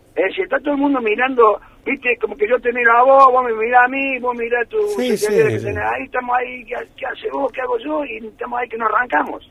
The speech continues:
Speaker 2: Claro. Y sí, cua-, es el escenario de, de inestabilidad y desconfianza y de falta de parámetros.
Speaker 1: Claro,
Speaker 2: No tenés
Speaker 1: claro.
Speaker 2: parámetros,
Speaker 1: A
Speaker 2: ¿no?
Speaker 1: lo mejor las fábricas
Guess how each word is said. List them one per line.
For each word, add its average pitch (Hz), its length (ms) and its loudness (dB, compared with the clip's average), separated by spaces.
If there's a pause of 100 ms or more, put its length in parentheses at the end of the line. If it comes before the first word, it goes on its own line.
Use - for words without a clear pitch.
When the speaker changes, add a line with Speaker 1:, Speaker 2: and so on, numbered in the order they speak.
Speaker 2:
Claro. 127 340 -10 (580)
Y 175 200 0
sí, 156 200 0
cua-, 147 240 4
es 180 140 2
el 165 100 2
escenario 156 540 4
de, 113 300 6 (240)
de 123 220 4
inestabilidad 127 760 2
y 175 40 2
desconfianza 123 680 0
y 135 60 0
de 110 80 2
falta 131 280 2
de 101 80 0
parámetros. 113 480 4 (220)
Speaker 1:
Claro, 107 320 -8
Speaker 2:
No 113 140 -2
tenés 127 220 0
Speaker 1:
claro. 156 120 2
Speaker 2:
parámetros, 101 580 2
Speaker 1:
A 185 60 8
Speaker 2:
¿no? 214 80 2
Speaker 1:
lo 226 60 2
mejor 262 280 2
las 233 140 0
fábricas 247 380 0